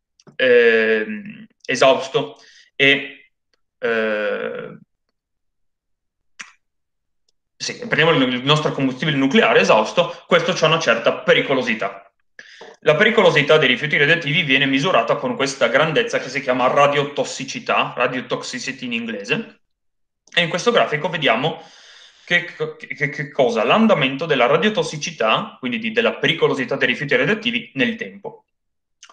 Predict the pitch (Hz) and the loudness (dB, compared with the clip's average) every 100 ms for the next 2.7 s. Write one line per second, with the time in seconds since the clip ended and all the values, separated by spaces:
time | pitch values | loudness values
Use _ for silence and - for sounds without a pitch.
0 | _ - 135 139 131 120 127 117 123 117 | _ 2 2 4 6 6 6 2 -2 0
1 | 110 127 117 110 135 123 127 123 113 117 | 0 -2 -4 -4 -6 -4 -4 -4 -2 -4
2 | 113 113 107 101 104 - - | -2 -8 -6 -6 -6 -10 -18